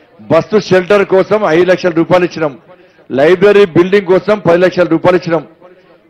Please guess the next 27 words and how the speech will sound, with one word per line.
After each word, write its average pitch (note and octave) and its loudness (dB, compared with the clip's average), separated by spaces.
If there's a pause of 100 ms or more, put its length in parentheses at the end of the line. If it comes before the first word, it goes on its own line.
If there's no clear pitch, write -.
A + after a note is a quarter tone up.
ఈ D#3 -4
కేంద్రానికి, F3 -4 (100)
కేంద్ర F#3 0
బృ-, E3 -4 (100)
గ్రామానికి E3+ 0
కేంద్ర F3 -4
బృందం D#3+ -4
సందర్శించి D#3 -4 (800)
గిన్ని D#3 -6
లక్షల C#3+ -6
రూపాయలు C3+ -4
ఇచ్చినాం. A2 -10 (1400)
మరి D#3 -2
మీరు, D#3+ -2
ఆ, - -10 (1800)
అడగాలే G3 2
మరి, G3+ 2
మరి G3 4
వీళ్ళు D3 -4
ఎక్కడికి E3+ -2
ఇచ్చిపోతాక F3+ -2
ఇప్పుడు F3+ -2
పోంగా F3 0
మా E3+ -2
ఎంపీపీ E3 -2
గారికి D#3 0
ఇచ్చిపోతా, C3+ -2